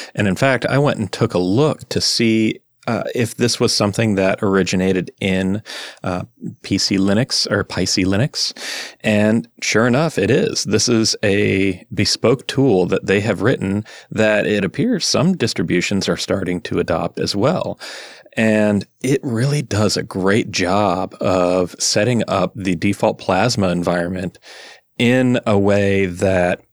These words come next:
is attractive to individual users. Like, you can select where your bar location is, as well as the other things that Elle mentioned. And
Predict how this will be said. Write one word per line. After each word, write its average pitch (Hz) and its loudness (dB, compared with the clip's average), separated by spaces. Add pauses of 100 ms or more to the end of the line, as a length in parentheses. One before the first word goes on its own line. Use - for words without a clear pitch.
(220)
is 101 2
attractive 95 -2
to 110 2
individual 92 0
users. - -2 (300)
Like, 87 -2
you 90 0
can 85 -4
select 90 -2 (460)
where 101 2
your 87 2
bar 110 2 (100)
location 87 0
is, 87 -2
as 85 -6
well 85 2
as 85 0
the 85 0
other 107 2
things 85 -2
that - -4
Elle 98 2
mentioned. 95 -2 (480)
And 95 2